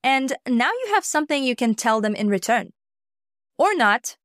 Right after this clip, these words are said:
In my experience, trying to explain this information to naysayers can sometimes feel like talking to a wall. I'm often reminded of those "see no evil, hear no evil" monkey emojis, because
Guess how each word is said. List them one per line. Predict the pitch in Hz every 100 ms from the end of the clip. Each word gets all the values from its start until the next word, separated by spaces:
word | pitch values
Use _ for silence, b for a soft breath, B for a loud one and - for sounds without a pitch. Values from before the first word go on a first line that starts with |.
| _ _ _
In | 285
my | 277 330
experience, | 403 - 202 196 196 220 - -
trying | - 277 330 302
to | 262
explain | 233 - - 262 339 320
this | 277
information | 214 214 196 190 - 185
to | -
naysayers | 202 277 349 - 196 196 214 - _ _ _
can | - 269 262 -
sometimes | - 285 359 453 339
feel | - 320
like | 302 247
talking | 247 226 214
to | - 196
a |
wall. | 180 175 - - _ _ _ _ _
I'm | 277 311
often | - 359 440
reminded | 370 294 262 262 254 240 -
of | 233
those | 240 233 233 - _ _
"see | - 269 294
no | 302 262
evil, | 262 247 240
hear | 226 - 269 320
no | 277 220
evil" | 208 196 202
monkey | 202 277 440 - 226
emojis, | 170 160 170 190 277 - - _ _ 208
because | - 320 294